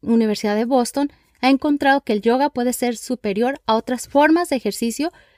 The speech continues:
por su efecto positivo sobre lo que les había dicho, el estado de ánimo y la ansiedad. Se sabe que reduce la adrenalina y estimula el químico cerebral relajante que s-, ya dijimos, gaba. Entonces,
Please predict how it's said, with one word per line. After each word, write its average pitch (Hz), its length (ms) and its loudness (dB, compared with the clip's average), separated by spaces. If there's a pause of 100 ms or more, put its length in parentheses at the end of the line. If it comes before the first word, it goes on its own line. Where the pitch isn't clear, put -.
(120)
por 262 200 4
su 330 140 2
efecto 285 540 0
positivo 254 580 -4
sobre 196 400 -4 (380)
lo 214 160 -4
que 208 120 -8
les 196 180 -10
había 190 220 -6
dicho, 330 380 -4
el 202 140 -6
estado 196 360 -4
de 277 120 2
ánimo 254 400 2
y - 20 -6
la 285 120 -2
ansiedad. 311 440 0 (460)
Se 262 160 -4
sabe 285 280 2
que 262 140 -2
reduce 262 480 0
la 277 100 0
adrenalina 233 720 -2 (300)
y 262 100 2
estimula 277 600 2
el 247 140 -2
químico 262 440 0
cerebral 202 540 -2
relajante 226 600 -2
que - 140 -12
s-, - 260 -18
ya 190 220 -2
dijimos, 277 440 0 (120)
gaba. 220 420 0 (500)
Entonces, 233 640 0